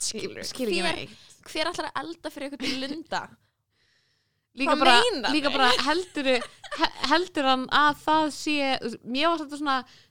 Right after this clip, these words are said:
Speaker 2: sjarmerandi sveitalegt, skilur, en á sama tíma var ég líka bara, er ekki bannað að veiða lunda nema bara eitthvað svona,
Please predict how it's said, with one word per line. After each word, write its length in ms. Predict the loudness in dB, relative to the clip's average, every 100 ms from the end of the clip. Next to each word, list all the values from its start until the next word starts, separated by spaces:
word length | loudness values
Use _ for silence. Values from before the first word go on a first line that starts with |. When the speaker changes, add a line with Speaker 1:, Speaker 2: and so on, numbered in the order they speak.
| -8
Speaker 2:
sjarmerandi 720 | 0 0 0 -2 -2 -2 -6
sveitalegt, 600 | -2 -2 -2 -4 -6 -8
skilur, 240 | -12 -6 -6
en 140 | -6
á 20 | -4
sama 240 | -6 -6
tíma 220 | -6 -4
var 80 | -4
ég 80 | -4 -4
líka 100 | 0
bara, 140 | 0 0 -4 -20 _
er 160 | -2 -2
ekki 140 | -4
bannað 540 | -2 -2 -2 0 0 0
að 80 | 0
veiða 300 | -2 -2 -4
lunda 400 | -4 -6 -4 -4
nema 160 | -2 -4
bara 80 | -4
eitthvað 160 | -4 -2
svona, 100 | 2